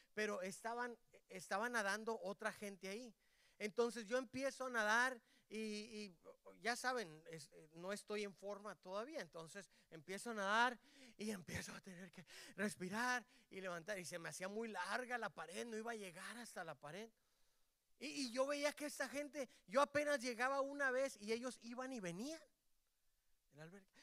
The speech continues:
Y, y yo, yo me sentí como que no pertenecía ahí, como que si estuviera afuera, eh, eh, eh, mirando de, desde afuera hacia adentro,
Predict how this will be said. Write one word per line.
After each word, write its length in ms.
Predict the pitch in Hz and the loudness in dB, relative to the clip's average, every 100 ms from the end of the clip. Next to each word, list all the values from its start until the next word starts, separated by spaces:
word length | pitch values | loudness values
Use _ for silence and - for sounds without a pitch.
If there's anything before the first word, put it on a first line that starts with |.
| - | -8
Y, 220 | 247 294 | -2 0
y 40 | 220 | 6
yo, 200 | 294 240 | 6 6
yo 220 | 208 349 | 6 6
me 120 | 359 | 6
sentí 500 | - 277 240 285 330 | 4 0 0 -4 0
como 300 | 339 311 269 | 2 4 2
que 240 | - 240 175 - | 4 4 4 -4
no 220 | 233 294 | 2 2
pertenecía 680 | 330 320 294 254 226 - 277 | 4 2 4 4 4 2 4
ahí, 280 | 254 220 143 - _ _ _ _ _ _ _ _ _ | 4 2 -6 -14 _ _ _ _ _ _ _ _ _
como 220 | 277 277 | 10 10
que 140 | 269 277 | 8 4
si 140 | 247 | 2
estuviera 680 | - 247 240 302 311 302 269 - - | -4 -4 4 8 10 8 4 -6 -4
afuera, 800 | 208 - 247 269 294 294 277 262 - | -4 0 10 10 12 10 6 4 -2
eh, 80 | 226 | 2
eh, 340 | 285 254 240 226 240 | 4 4 2 -6 -10
eh, 60 | 247 226 | -14 -8
mirando 520 | 226 226 254 285 294 | -2 2 2 0 0
de, 180 | 277 220 | 0 0
desde 280 | 233 196 | -2 2
afuera 380 | 208 - 269 294 | 0 2 4 4
hacia 180 | 277 220 | 4 2
adentro, 500 | 220 277 254 285 269 | 2 0 0 2 2